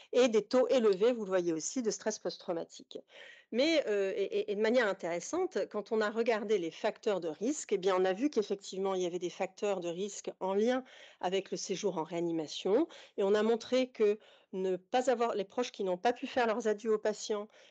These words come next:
qui étaient présents au moment du décès, mais sans accompagnement jugé adapté, étaient des proches qui étaient plus à risque de développer des symptômes d'un deuil compliqué et d'un état de stress post-traumatique.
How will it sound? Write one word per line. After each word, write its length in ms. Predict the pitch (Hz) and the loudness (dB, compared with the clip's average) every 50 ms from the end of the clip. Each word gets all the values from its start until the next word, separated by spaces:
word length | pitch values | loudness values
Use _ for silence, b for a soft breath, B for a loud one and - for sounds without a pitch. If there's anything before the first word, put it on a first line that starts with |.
| B _ | B _
qui 80 | - | -8
étaient 200 | 175 - - 190 | -8 -4 -4 -4
présents 400 | 185 - - - 262 240 277 285 | -6 -4 -2 -2 0 2 4 4
au 40 | 277 | 4
moment 280 | 247 240 233 226 220 214 | 4 4 4 4 2 0
du 120 | 202 208 | 0 2
décès, 360 | 185 202 196 196 - - 226 214 | 2 2 2 2 0 0 0 2
mais 140 | 190 170 160 | 2 0 -2
sans 360 | - - - - 254 254 240 | -4 -8 -2 0 0 2 2
accompagnement 680 | 220 208 - - 202 - 208 196 196 196 190 190 190 196 | 0 -2 -2 -6 -4 -2 -2 0 0 0 -2 -2 -2 -4
jugé 280 | 180 180 160 165 165 - - | -4 -6 -6 -6 -6 -4 -2
adapté, 560 | 185 190 175 160 160 - - - 202 262 294 B B B B B B | -2 -2 -2 -2 -4 -4 -2 0 0 0 0 B B B B B B
étaient 480 | - 226 214 214 - 226 226 247 277 262 | -2 -2 -2 0 2 2 4 4 4 2
des 180 | 202 180 196 | 0 -2 -2
proches 460 | 185 - - - - 208 240 262 - - | -2 -4 -6 -2 0 2 2 0 -2 -4
qui 120 | - 190 | -6 -6
étaient 160 | 180 - 185 | -4 -2 -4
plus 280 | 185 - - - 277 - | -4 -4 -4 0 2 2
à 80 | 247 | 2
risque 320 | 202 202 254 269 - - - | 4 2 0 -2 -2 -4 -2
de 100 | 180 185 180 | 0 0 2
développer 500 | 180 185 170 175 165 170 160 - 247 262 | 2 2 0 0 -2 -2 0 0 0 2
des 120 | - 214 | 2 0
symptômes 680 | 202 - - 175 165 - - 196 202 226 262 254 202 - - | -2 -2 -4 -6 -6 -6 -4 0 0 2 2 2 0 -2 -6
d'un 240 | - 180 - 180 175 | -6 -4 -2 -2 0
deuil 180 | 170 202 208 208 | 2 2 0 0
compliqué 480 | - - 175 - - 175 - - 202 233 - - | -2 -8 -10 -10 -10 -10 0 4 4 4 4 4
et 60 | - 208 | 2 2
d'un 160 | 208 196 180 | 4 4 2
état 200 | 185 180 - 220 | 2 2 0 -2
de 40 | 220 | -2
stress 260 | - - 208 190 - | -4 -8 -8 -10 -6
post-traumatique. 840 | - - 180 - - - 202 175 165 156 - - - - - - | -8 -8 -8 -8 -8 -6 -2 -2 -2 -2 -4 -12 -18 -14 -12 -10